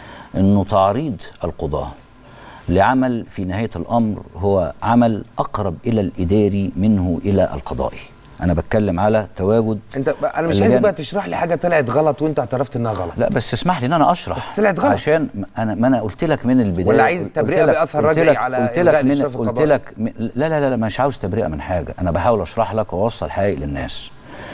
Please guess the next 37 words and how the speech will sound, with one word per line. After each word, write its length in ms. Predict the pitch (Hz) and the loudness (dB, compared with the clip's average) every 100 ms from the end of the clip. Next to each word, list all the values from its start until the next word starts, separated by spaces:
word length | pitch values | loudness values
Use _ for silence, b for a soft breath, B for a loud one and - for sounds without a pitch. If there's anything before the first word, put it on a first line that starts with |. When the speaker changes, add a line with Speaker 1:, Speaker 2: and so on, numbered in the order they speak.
| B B - | B B 2
Speaker 1:
إن 200 | 92 95 | 4 4
مش 160 | 90 | 2
كل 220 | - 147 104 | 2 4 4
حاجة 400 | - 123 120 104 | 4 4 2 0
بتؤخذ 540 | 87 135 117 - 104 - - - | -2 -4 -4 -2 -4 -6 -20 -8
بطريقة 540 | 85 87 98 113 95 82 | -6 -2 0 0 -4 -6
الأبيض 420 | 67 90 95 82 - | -2 0 0 -2 -6
والأسود. 420 | 78 76 90 - - - - - - B B B B B B B B - - 80 - - - - | -8 -4 -4 -4 -8 -16 -20 -20 -20 B B B B B B B B -12 -2 -2 -2 -8 -12 -4
في 320 | - 170 156 | 2 4 4
آراء 400 | 104 110 117 - | 4 4 2 0
كانت 200 | 107 95 - | -6 -6 -6
موجودة 340 | 82 95 87 | -6 -4 -4
في 60 | 80 | -4
السلطة 180 | - 117 | -2 -2
Speaker 2:
بس 60 | |
Speaker 1:
القضائية 340 | - 101 101 98 | -2 0 2 2
إن 160 | 107 | 2
بلاش 380 | 104 123 160 123 | 4 4 4 2
نتصدى 520 | 123 117 - 143 117 | -2 0 0 0 2
مباشرة 680 | 113 110 104 101 127 117 113 | 0 2 0 -2 -2 -2 -2
Speaker 2:
مم. 140 | 110 98 | -4 -4
Speaker 1:
لعمل 400 | - 98 117 110 | -2 0 2 2
كده 220 | 85 95 95 | 0 -2 2
هو. 180 | 107 | 4
Speaker 2:
ولا 160 | 190 254 | 4 4
أنت 120 | 262 | 4
لما 260 | 233 190 180 | 4 2 2
Speaker 1:
أنا 80 | 175 | 2
Speaker 2:
لقيت 160 | 220 | 2
Speaker 1:
أتعرض 220 | - 170 | 2 2
فيه. 100 | 156 | 4
Speaker 2:
المادة، 380 | 151 170 151 135 | 4 2 2 2
آه، 300 | 147 139 139 | 4 6 4
آه، 720 | 120 131 120 117 127 113 113 | 0 -2 -2 -4 -6 -6 -6
الم-، 180 | 143 143 | -4 -4
المواد 440 | 123 147 147 170 147 | -2 2 4 4 2
الدستور 720 | 123 131 - 147 156 151 | -6 -8 -8 -2 0 0